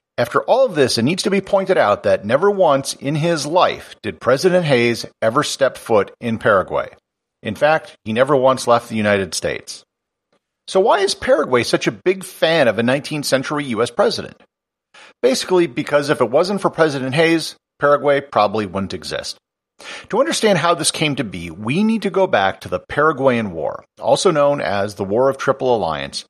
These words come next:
which took place from eighteen sixty-four to eighteen seventy, just after the U S Civil War. The Paraguayan War was one of the bloodiest wars in the Western Hemisphere.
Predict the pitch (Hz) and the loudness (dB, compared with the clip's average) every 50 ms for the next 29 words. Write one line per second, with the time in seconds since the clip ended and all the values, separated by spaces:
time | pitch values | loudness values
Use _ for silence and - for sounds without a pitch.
0 | _ _ 120 123 - - - - - 214 - - - 123 143 135 - - 107 92 | _ _ -2 -2 -2 -2 -2 -2 -2 -2 0 0 0 2 0 0 -4 -2 -4 -2
1 | - - 120 127 - - 165 160 - - 170 - - 180 165 - - 139 120 113 | -2 -4 -6 -6 -6 -6 -6 -4 -4 -4 -4 -4 -6 -8 -6 -2 2 4 4 6
2 | 113 113 113 113 - - 127 - - 107 120 120 - 135 131 127 - - - 90 | 6 4 2 0 -4 -8 -8 -8 -8 -8 -10 -10 -8 -8 -8 -8 -4 0 0 0
3 | 78 71 67 64 - - _ _ _ - - 156 165 - 151 131 123 123 - 127 | 0 -2 -8 -14 -16 -20 _ _ _ -6 -4 -4 -2 0 2 2 2 0 0 -2
4 | 107 98 104 101 101 98 98 92 - - 110 95 90 90 82 80 78 73 - - | -4 -2 -4 -4 -2 -2 -2 -2 -2 -4 -4 -4 -4 -6 -8 -6 -4 -4 -4 -4
5 | - _ _ _ _ _ _ _ _ _ _ _ _ - - - - - - _ | -6 _ _ _ _ _ _ _ _ _ _ _ _ -20 -20 -20 -20 -20 -14 _
6 | - 127 - - 196 226 262 226 220 240 233 214 180 147 139 131 131 131 127 - | -10 -8 -6 -2 -2 0 0 0 0 0 0 0 2 2 2 4 4 4 2 0
7 | 107 113 101 98 101 110 110 92 98 80 - - 104 110 151 175 190 185 175 - | -2 -4 -4 0 2 2 2 2 0 -4 -6 -6 -2 0 0 0 2 0 -2 -2
8 | - 123 123 120 120 117 113 113 - 107 113 110 98 107 101 - - 107 92 90 | -2 0 2 2 2 2 0 -2 -6 -6 -4 0 2 2 2 0 -2 -8 -8 -6
9 | 95 90 78 - - - - - 53 - | -6 -6 -8 -10 -12 -12 -14 -14 -14 -16